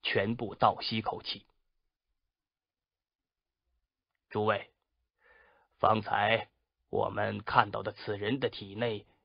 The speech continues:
一百零八盏魂灯，那是不是错觉呀？”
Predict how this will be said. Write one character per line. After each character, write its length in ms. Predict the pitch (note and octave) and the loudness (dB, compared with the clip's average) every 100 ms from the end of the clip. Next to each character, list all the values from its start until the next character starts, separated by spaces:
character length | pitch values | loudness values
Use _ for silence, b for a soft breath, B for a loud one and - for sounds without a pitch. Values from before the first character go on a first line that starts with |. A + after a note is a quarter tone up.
| - | -2
一 260 | B2 G#2+ - | 0 0 -2
百 220 | - G#2 | -6 -4
零 340 | G#2 B2+ D3+ | -2 0 0
八 300 | C3+ G3 F#3 | 8 10 10
盏 200 | A#2 G#2+ - | 6 -4 -2
魂 260 | G#2+ A2 | -4 0
灯， 300 | A2 C3 C3 - B _ _ _ _ - | 0 2 0 -4 B _ _ _ _ -6
那 160 | A#2+ A#2+ | -2 0
是 220 | C3+ G#2+ | 0 -2
不 100 | - | -4
是 140 | A#2+ | -4
错 400 | - A3+ B3+ B2+ | 0 6 8 6
觉 300 | - - - | 2 -10 -8
呀？” 240 | A3+ - | -4 -4